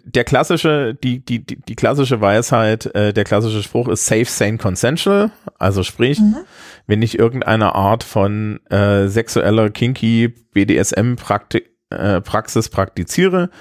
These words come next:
Speaker 1: sollte ich, muss ich immer, sollte ich immer schauen, dass, ähm, meine, meine Umgebung und alle Personen auf irgendeine Art sicher sind.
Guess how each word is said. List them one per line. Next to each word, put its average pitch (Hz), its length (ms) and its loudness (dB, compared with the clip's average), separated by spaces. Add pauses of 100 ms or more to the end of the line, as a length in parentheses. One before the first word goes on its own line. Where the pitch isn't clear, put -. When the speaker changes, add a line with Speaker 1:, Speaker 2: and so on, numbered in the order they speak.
(340)
Speaker 1:
sollte 117 300 0
ich, 120 160 -2
muss 123 160 0
ich 117 100 -2
immer, 120 320 -2
sollte 107 300 0
ich 95 100 -2
immer 107 220 0
schauen, 101 420 0
dass, 98 360 0 (1000)
ähm, 107 580 2 (220)
meine, 117 540 0
meine 120 420 0
Umgebung 190 960 0 (480)
und 151 240 0
alle 151 200 0
Personen 147 840 -2 (600)
auf 120 220 -2
irgendeine 131 580 0
Art 107 300 0
sicher 120 460 0
sind. 92 440 -4